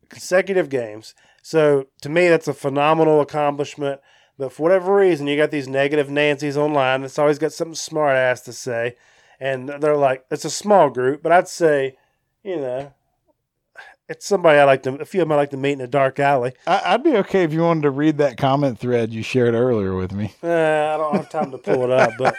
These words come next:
Speaker 2: <laughs>
Speaker 1: the point, the point of the matter is that s-, w-, there was a guy that was like, you know, "That's not really that big of a feat." You know, the dude basically just came to work every day for sixteen years. Congratulations. So then I'm like, "Really?" You know, as a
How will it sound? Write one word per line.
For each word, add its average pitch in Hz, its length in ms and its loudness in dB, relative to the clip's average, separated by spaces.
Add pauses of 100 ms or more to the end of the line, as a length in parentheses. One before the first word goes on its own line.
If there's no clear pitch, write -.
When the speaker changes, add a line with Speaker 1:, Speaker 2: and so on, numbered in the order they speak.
(120)
Speaker 2:
<laughs> - 120 -2 (540)
Speaker 1:
the 147 60 -6
point, 220 340 0
the 160 100 0
point 208 260 2
of 175 60 -2
the 160 60 0
matter 160 340 4
is 143 440 2 (100)
that 143 180 -6 (120)
s-, - 180 -18 (160)
w-, 156 200 -10
there 147 160 0
was 143 120 -2
a 131 40 -4
guy 143 300 4
that 139 100 0
was 131 160 -6
like, 131 320 2
you 143 80 -6
know, 139 140 0
"That's 139 180 -2
not 170 100 0
really 151 240 0
that 139 140 0
big 139 200 0
of 135 80 -2
a 123 80 -6
feat." 131 420 -4
You 127 100 -12
know, 123 160 -2
the 120 140 -6
dude 135 320 0
basically 127 360 -2
just 123 160 -10
came 135 220 0
to 123 80 -2
work 127 260 2
every 117 260 -2
day 117 200 0
for 117 140 -16
sixteen 123 360 -6
years. 117 160 -6
Congratulations. 110 920 -6 (640)
So 139 120 -4
then 131 460 -4 (720)
I'm 160 160 -2
like, 135 360 0
"Really?" 180 380 2 (100)
You 156 100 -4
know, 147 220 -2 (180)
as 196 260 0
a 147 200 2